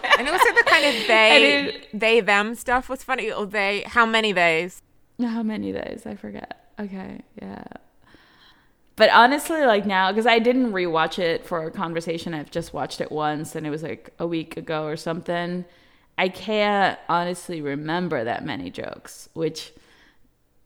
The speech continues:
Speaker 2: probably means that, like, that's the one I remember, you know? So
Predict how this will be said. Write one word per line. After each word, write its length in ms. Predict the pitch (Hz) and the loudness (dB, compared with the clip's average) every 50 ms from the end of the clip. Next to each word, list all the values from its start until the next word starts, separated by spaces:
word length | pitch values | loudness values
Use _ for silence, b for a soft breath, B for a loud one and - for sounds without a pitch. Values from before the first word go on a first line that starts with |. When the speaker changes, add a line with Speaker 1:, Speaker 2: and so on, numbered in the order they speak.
| _ _ _ _ | _ _ _ _
Speaker 2:
probably 400 | - - - 180 165 156 151 156 | -20 -16 -10 -8 -6 -6 -6 -6
means 380 | 165 160 156 156 156 151 147 - | -8 -8 -8 -8 -8 -10 -10 -12
that, 440 | - 147 135 139 123 - - _ _ _ _ - | -12 -10 -8 -8 -8 -8 -10 _ _ _ _ 0
like, 180 | 220 196 196 | 2 2 6
that's 300 | - 240 208 220 - - - | 8 8 8 8 6 4 0
the 80 | 233 | -2
one 180 | 208 202 196 185 | -2 -2 -2 -4
I 60 | 170 | -4
remember, 800 | 160 170 165 165 160 151 151 160 147 131 127 120 - 180 180 196 - _ - | -4 -4 -6 -6 -4 -4 -6 -6 -6 -6 -6 -6 -8 -10 -12 -14 -18 _ -10
you 160 | 202 190 180 | -8 -6 -4
know? 400 | 170 175 175 185 208 233 247 240 254 - | -2 0 0 0 0 -2 -4 -8 -10 -18
So 1160 | _ - - - - - 156 165 165 160 160 160 160 156 156 165 160 156 156 151 151 151 160 | _ -20 -18 -12 -8 -6 -4 -4 -4 -4 -4 -4 -6 -6 -6 -6 -6 -6 -6 -6 -6 -6 -8